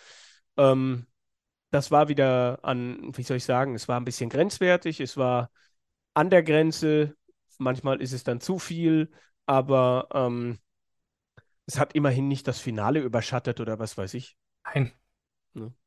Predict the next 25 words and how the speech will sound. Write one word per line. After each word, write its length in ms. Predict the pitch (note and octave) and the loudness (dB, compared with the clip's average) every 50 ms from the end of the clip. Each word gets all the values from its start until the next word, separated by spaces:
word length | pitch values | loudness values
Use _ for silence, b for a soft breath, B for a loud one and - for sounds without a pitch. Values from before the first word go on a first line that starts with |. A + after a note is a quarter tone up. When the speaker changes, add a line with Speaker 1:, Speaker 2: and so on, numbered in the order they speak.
| _ | _
Speaker 2:
Nein, 220 | - A#2+ B2+ C3+ C#3 | 0 2 2 2 0
auf 120 | C3 - - | -2 -2 0
keinen 180 | - D3 D3 | 2 4 4
Fall. 300 | C#3+ E3+ D#3+ E3 D#3 D3+ D#3 | 6 6 6 4 4 2 2
Also 160 | D3 C#3 D3+ | 2 4 4
Gavin 200 | D#3 D#3 D#3 D3+ | 4 4 4 4
Price 500 | - E3 D#3+ D#3+ E3 D#3+ - - - - - | 4 4 6 6 4 4 2 0 0 -2 -4
hat 200 | - E3 E3 - | -2 -2 0 2
alle 500 | D#3 D#3 D#3 D#3 D#3 D#3 D3+ D3 - - - | 2 4 6 6 6 4 4 2 0 -2 2
Beiträge 380 | - D#3+ E3 D#3+ - D#3+ D3+ | 4 4 4 4 4 2 4
gelöscht 240 | D3+ D#3+ G3+ G3+ - | 6 4 4 2 2
von 140 | - - F3 | 2 2 4
seinem 180 | E3 D#3+ D#3+ D#3+ | 6 4 4 4
Profil, 580 | E3 D#3 D3+ - - E3+ E3 D#3+ D#3+ D#3+ D3 | 2 2 2 2 4 4 6 6 6 4 2
hat 160 | D3 D#3 - | 0 -2 -2
aber 140 | D#3 D3+ C#3+ | 0 2 2
jetzt 120 | D3 C#3+ - | 2 4 2
wieder 120 | D#3+ D3+ | 2 2
ein 60 | C#3+ - | 2 2
Profilbild 640 | - D3+ - - F3+ F3 D#3+ E3 D#3+ D#3 D#3 C#3+ D3 | 2 0 2 4 4 4 6 6 6 6 4 4 2
und 240 | C#3 C3+ C3+ C3 C3+ | 0 0 -2 -2 -4
hat 100 | C#3 - | -2 -2
gestern 320 | D#3 C#3+ - - D3 C3+ | -2 0 0 0 0 0
ja 120 | C3+ C#3 | 0 2
auch 200 | C3+ C#3 C#3 - | 2 0 0 -2